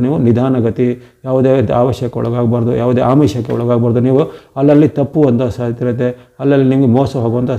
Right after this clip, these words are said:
ಸಾಧ್ಯತೆ ಇರುತ್ತೆ, ಅಲ್ಲಲ್ಲಿ ನಿಮಗೆ ಇತರರು ನಿಮ್ಮ ಮೇಲೆ ಮೋಸ ಮಾಡುವಂಥ ಸಂಚು ಮಾಡ್ತಾರೆ, ಅಥವಾ ಹಿಂದೆ ಮಿತ್ರರಾಗಿದ್ದರು ಆಮೇಲೆ ನಿಮಗೆ ಶತ್ರುಗಳಾಗ್ಬೋದು, ಹಿಂದೆ ನಿಮಗೆ ಹಿಂದೆ ಲಾಭ ಪಡೆದವರು ನಿಮಗೆ ಈಗ ವಿರುದ್ಧವಾಗಿ ನಿಲ್ಲುವಂಥದ್ದು. ಈ ರೀತಿ ಆ ಶನಿಯ ಒಂದು ಕಠಿಣ ಪರೀಕ್ಷೆ ನಿಮಗೆ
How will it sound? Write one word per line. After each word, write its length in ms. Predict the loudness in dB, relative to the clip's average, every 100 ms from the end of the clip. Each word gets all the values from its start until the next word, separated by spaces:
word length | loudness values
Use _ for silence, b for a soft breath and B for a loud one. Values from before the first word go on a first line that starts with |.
| -6
ಸಾಧ್ಯತೆ 240 | -8 -6
ಇರುತ್ತೆ, 220 | -6 -6 -10 B B -2
ಅಲ್ಲಲ್ಲಿ 260 | 2 2 2 2
ನಿಮಗೆ 200 | 2 2 2
ಇತರರು 360 | 2 2 2 -2 B B -2
ನಿಮ್ಮ 120 | 0 2
ಮೇಲೆ 200 | 2 2 -2 -8 -6 -2
ಮೋಸ 200 | -2 0 2
ಮಾಡುವಂಥ 300 | 2 2 0 -4 0
ಸಂಚು 260 | 0 2 0
ಮಾಡ್ತಾರೆ, 360 | 0 0 -2 -4 -8 B -4
ಅಥವಾ 160 | -2 2
ಹಿಂದೆ 240 | 4 4 2 0
ಮಿತ್ರರಾಗಿದ್ದರು 580 | 0 2 4 2 2 2
ಆಮೇಲೆ 160 | 2 2
ನಿಮಗೆ 140 | 0 -4
ಶತ್ರುಗಳಾಗ್ಬೋದು, 720 | -6 -2 0 0 0 0 -2 -6 B -4
ಹಿಂದೆ 200 | 2 2 2 2
ನಿಮಗೆ 200 | 2 4
ಹಿಂದೆ 160 | 2 2 2 2
ಲಾಭ 140 | 2 2
ಪಡೆದವರು 320 | 2 2 2 2
ನಿಮಗೆ 200 | 2 2
ಈಗ 80 | 2 4
ವಿರುದ್ಧವಾಗಿ 420 | 4 4 2 2
ನಿಲ್ಲುವಂಥದ್ದು. 440 | 0 0 0 -4 -6 b b -2
ಈ 20 | 0
ರೀತಿ 180 | 2 0 -4 b b -8
ಆ 20 | -6 -4
ಶನಿಯ 300 | 0 2 2 0 0
ಒಂದು 120 | 0 0
ಕಠಿಣ 260 | -2 -2 0 0
ಪರೀಕ್ಷೆ 380 | 0 0 -2 -2 0
ನಿಮಗೆ 240 | 0 2